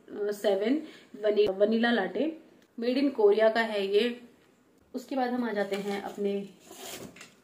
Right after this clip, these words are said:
इस पे, जिसको दिखाने के लिए मैं बहुत ही ज़्यादा बेचैन थी आप लोगों के साथ। तो guys, ये मैंने offline लिया है ये देखिए, ये है Seals Cosmetic की तरफ से Legendary Makeup Pro Lip Palette।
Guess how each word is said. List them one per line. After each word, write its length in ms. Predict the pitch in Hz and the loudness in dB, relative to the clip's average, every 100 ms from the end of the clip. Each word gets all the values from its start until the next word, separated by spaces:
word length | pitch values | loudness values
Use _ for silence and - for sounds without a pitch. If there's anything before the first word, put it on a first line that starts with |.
| _ - - - - 1017 | _ -20 -20 -20 2 2
इस 100 | - | 2
पे, 200 | - - - _ | -12 -12 -18 _
जिसको 240 | 247 - 269 | -8 -2 -2
दिखाने 300 | 247 226 214 | 0 -2 0
के 60 | |
लिए 80 | 226 | -2
मैं 100 | 226 | 0
बहुत 200 | 196 190 | -2 -2
ही 40 | |
ज़्यादा 220 | 208 196 202 | -2 -2 0
बेचैन 340 | 196 214 202 | 0 0 -4
थी 120 | 220 | -6
आप 60 | 220 | -6
लोगों 120 | 214 | -6
के 80 | 208 | -8
साथ। 180 | 226 254 - - - - | -8 -10 -14 -16 -16 -12
तो 60 | 233 | -2
guys, 240 | 262 247 226 | -2 -2 0
ये 140 | 262 | 2
मैंने 220 | 277 277 | 4 2
offline 460 | - 208 208 220 220 | 0 -2 -2 -4 -4
लिया 200 | 220 196 | -2 -2
है 320 | 208 320 - _ 202 | -4 -10 -16 _ -8
ये 100 | 196 | -6
देखिए, 380 | 180 233 240 247 - - - _ - | -6 -10 -14 -14 -20 -20 -20 _ -8
ये 140 | 240 | -4
है 140 | 233 269 | -4 -4
Seals 480 | - - 302 302 | -6 -2 0 0
Cosmetic 520 | - 233 233 208 214 220 | 0 2 0 0 -2 -4
की 80 | |
तरफ 180 | 214 202 | -2 -2
से 280 | 196 208 208 - - | -2 -4 -4 -8 -4
Legendary 440 | 202 220 233 240 | 0 0 0 0
Makeup 360 | 233 185 - - | 2 2 0 -2
Pro 140 | 190 | 0
Lip 220 | 190 208 - | 2 0 0
Palette। 340 | 175 190 254 | -2 -2 -4